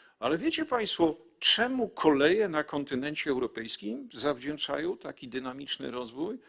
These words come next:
Bynajmniej nie, y, mm, nie przede wszystkim i nie wyłącznie zainteresowaniu szerokiej publiczności. To była militaryzacja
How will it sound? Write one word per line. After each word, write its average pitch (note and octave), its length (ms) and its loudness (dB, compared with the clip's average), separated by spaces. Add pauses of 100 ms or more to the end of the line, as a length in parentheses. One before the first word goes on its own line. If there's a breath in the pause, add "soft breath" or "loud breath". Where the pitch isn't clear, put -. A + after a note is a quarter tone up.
(180 soft breath)
Bynajmniej D3 1200 -2
nie, E3+ 680 -6 (100)
y, C#3 560 -6
mm, C#3 220 -8 (320 loud breath)
nie G3 340 8
przede F#3+ 560 8
wszystkim F#3+ 720 -2
i D#3+ 120 0
nie E3 160 -2
wyłącznie D3 840 0 (280 loud breath)
zainteresowaniu C#3 1040 2
szerokiej D3 420 -4
publiczności. F3 880 -8 (280 loud breath)
To - 100 -2
była C#4 200 6
militaryzacja F#3+ 1000 -2